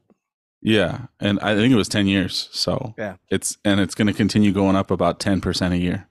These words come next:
Speaker 1: So that's the reason why they're doing that. So it, it seems like huge numbers, but I don't, I feel like maybe it's gonna be a, a steal, one of the,
Speaker 2: It
Speaker 1: like, a Mahomes thing or something.
Speaker 2: Maybe, maybe.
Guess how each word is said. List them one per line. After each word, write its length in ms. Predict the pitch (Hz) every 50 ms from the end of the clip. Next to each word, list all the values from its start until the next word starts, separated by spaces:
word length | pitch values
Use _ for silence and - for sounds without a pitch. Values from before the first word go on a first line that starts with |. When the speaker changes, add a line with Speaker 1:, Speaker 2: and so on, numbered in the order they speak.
| _ _ _ _ -
Speaker 1:
So 180 | - - 98
that's 240 | 92 101 104 104 -
the 140 | 113 107 95
reason 220 | 98 95 95 92
why 120 | 92 90 90
they're 120 | 92 90
doing 260 | 87 95 92 90 87
that. 220 | 90 90 92 - - _ -
So 240 | - - 101 95 - -
it, 200 | 110 113 - -
it 120 | 107 107 -
seems 280 | - 117 117 120 117
like 100 | 123 117 -
huge 240 | - 127 120 113 113
numbers, 480 | 113 110 110 117 131 135 131 - - _ -
but 300 | 98 92 85 - _ _ _ - -
I 100 | 92 92
don't, 240 | 98 107 113 - - _ _ _ _ _ _ _ _ _ _ _ _ _ - -
I 40 | 92
feel 140 | - 117 127
like 140 | 127 104
maybe 240 | 98 101 101 101 101
it's 160 | 101 92 -
gonna 160 | - 107 101 95
be 180 | 95 98 95
a, 60 | 90 82 - - -
a 120 | - 90 87
steal, 500 | - - - 113 120 131 107 92 95 _ _ _ _ _ _ _ - - - - - - _ - _ _ -
one 120 | 110 110
of 60 | 104 95 95
the, 80 | 98
Speaker 2:
It 40 | 95 87
Speaker 1:
like, 200 | - 95 87 -
a 140 | - - 98
Mahomes 380 | 98 92 92 110 113 127 -
thing 260 | - 104 95 95 92 92
or 80 | 92
something. 360 | - 101 101 95 - 104 101 - _ _ _ - - -
Speaker 2:
Maybe, 580 | 202 127 147 175 262 262 165 143 180 185 160 - _
maybe. 460 | - 127 139 175 180 143 123 127 139